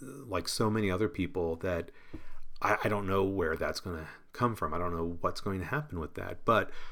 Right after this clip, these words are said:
what I can do is start offering my gifts out there and at the same time start helping other people, start lifting other people up, start amplifying those other people.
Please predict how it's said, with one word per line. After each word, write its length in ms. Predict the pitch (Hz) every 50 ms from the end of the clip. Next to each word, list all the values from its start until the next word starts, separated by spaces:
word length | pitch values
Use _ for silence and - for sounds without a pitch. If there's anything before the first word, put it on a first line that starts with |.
| - - -
what 200 | 104 98 95 98
I 140 | 92 95
can 240 | 95 - 107 92 85
do 260 | 85 95 90 90 87
is 100 | 85 82
start 320 | - - 101 85 90 - - -
offering 540 | 98 92 92 - - - 98 90 87 90 87
my 220 | 82 82 80 82 85
gifts 580 | 82 82 82 80 78 - - - - - - - - - - - - - - - - - - - -
out 220 | 90 87 87 -
there 300 | - 90 85 85 82 - -
and 440 | 151 156 160 135 98 92 90 90 - - - - - - - -
at 140 | 107 98 -
the 100 | 107 98
same 260 | - - 98 92 87
time 460 | - 92 90 87 85 85 85 85 - - - - - - - - - - -
start 300 | - - - 107 95 95
helping 640 | - 90 85 82 - 95 87 87 90 90 85 85 - - - - - -
other 240 | - 101 87 95 92
people, 320 | - - 147 147 - 87
start 320 | 85 - - 104 104 - - -
lifting 420 | 120 113 - - - 123 113 110
other 260 | 107 107 98 95 104 98
people 400 | - - - - - 104 90 85
up, 240 | 80 80 82 - - - - - - - - -
start 640 | - - - - - 101 95 98 104 - - - - - - - - - - -
amplifying 800 | 110 104 98 98 - 104 95 87 - - 92 87 87 87 85 82
those 180 | 82 78 76 76
other 180 | 78 73 80 78
people. 460 | - - 131 127 - - 92 -